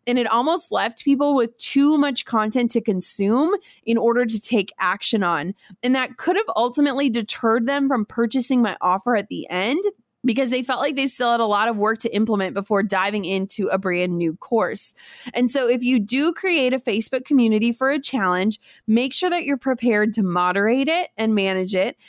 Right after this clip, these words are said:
and then have a plan for it once y-, the challenge wraps up. How do you want to use it in the future?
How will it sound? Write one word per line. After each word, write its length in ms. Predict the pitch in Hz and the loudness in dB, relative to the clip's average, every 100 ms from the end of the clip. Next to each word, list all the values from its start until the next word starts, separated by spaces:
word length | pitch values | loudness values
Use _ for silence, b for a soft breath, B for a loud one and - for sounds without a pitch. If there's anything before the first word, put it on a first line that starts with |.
| B | B
and 180 | - 233 | 2 2
then 140 | 247 302 | 4 0
have 160 | 294 | 0
a 80 | 311 | -4
plan 420 | - 269 262 262 | -2 -2 0 -2
for 220 | 247 214 | 0 0
it 160 | 208 120 | 0 -2
once 480 | 202 202 214 262 - | 0 0 0 -2 -2
y-, 280 | 208 196 196 | -4 -2 -2
the 100 | 202 | -2
challenge 540 | 208 262 220 220 214 208 | -2 -2 0 0 0 0
wraps 340 | 185 170 - | -2 -4 -2
up. 220 | 185 - | -2 -2
How 440 | - 233 226 240 262 | -6 -2 0 2 2
do 60 | |
you 120 | 262 | 2
want 160 | 262 233 | 2 2
to 40 | |
use 320 | 214 233 285 269 | 2 2 2 2
it 80 | |
in 120 | 294 285 | 2 0
the 80 | |
future? 580 | 277 269 269 294 277 277 | 0 -2 0 0 0 0